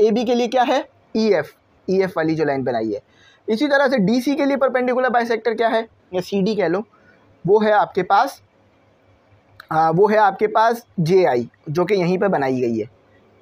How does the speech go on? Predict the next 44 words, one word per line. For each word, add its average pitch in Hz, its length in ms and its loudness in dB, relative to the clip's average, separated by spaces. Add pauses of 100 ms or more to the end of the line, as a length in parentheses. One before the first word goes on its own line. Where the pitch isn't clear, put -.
(240)
बनाई 131 300 -6
गई 120 80 -2
है, 120 80 -2
देख 165 140 -6
लो। 139 100 -10 (720)
अच्छा, - 280 -10
इसके 196 280 -2
बाद - 300 -4 (600)
अब 190 140 0
आ 202 60 2
जाते 208 260 -2
हैं 226 340 0 (300)
बीसी 240 400 0
के 254 100 0
लिए 254 100 0
परपेंडिकुलर 226 480 0
बाइसेक्टर 175 420 -2
क्या 113 120 -4
है। - 340 -4
बीसी 220 360 -2
के 233 80 2
लिए 240 80 0
परपेंडिकुलर 220 480 -2
बाइसेक्टर 196 440 -2
है 233 120 0
जी, 196 320 -2 (540)
जीएच, 160 500 -2 (140)
ये 143 100 -2
देखो 147 140 -4
ये 143 160 0
बनी 120 220 -2
हुई 127 80 -4
नज़र 123 240 -10
आ 107 80 -6
रही 101 160 -12
होगी। - 200 -16 (640)
अच्छा, - 200 -8
अब 180 180 -4
इसके 214 200 -4
बाद 202 180 0
आखिरी 196 280 0
आ 196 80 2
जाते 196 280 -2
हैं 196 500 -2